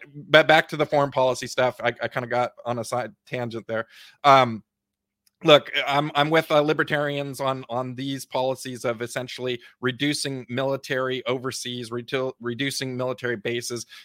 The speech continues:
uh, extracting us out of these foreign wars that, you know, do nothing but just piss people off all over the world, right? I don't, I wanna get rid of the imperial America. I don't feel like we should be pushing our ideals on other people. That's,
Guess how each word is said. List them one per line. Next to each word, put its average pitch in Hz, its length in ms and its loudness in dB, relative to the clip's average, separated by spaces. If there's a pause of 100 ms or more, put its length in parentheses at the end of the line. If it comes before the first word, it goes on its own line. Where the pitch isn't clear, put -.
(120)
uh, 120 60 2
extracting 139 760 0
us 131 240 -4
out 127 300 0
of 120 340 -2 (260)
these 127 360 -4
foreign 127 480 -4
wars 123 380 0
that, 113 200 -6 (300)
you 139 180 -2
know, 120 160 -2 (160)
do 180 160 4
nothing 139 420 0
but 120 140 2
just 139 220 -6
piss 147 180 -2
people 120 340 -6
off 120 220 -2
all 117 200 -2
over 110 180 -6
the 104 60 -8
world, 107 360 -4
right? 113 240 -2
I 127 140 2
don't, 160 200 0
I 139 100 2
wanna 165 220 0
get 143 160 -2
rid 131 200 -2
of 127 120 -4
the 127 120 -8
imperial 123 600 -4
America. 107 560 -6 (280)
I 120 60 2
don't 143 140 2
feel 139 240 0
like 127 280 -2
we 127 120 -6
should 123 160 -8
be 117 120 -6
pushing 120 480 -8
our 120 180 0
ideals 113 540 -6
on 110 120 -6
other 113 140 -4
people. 117 280 -10
That's, 135 200 0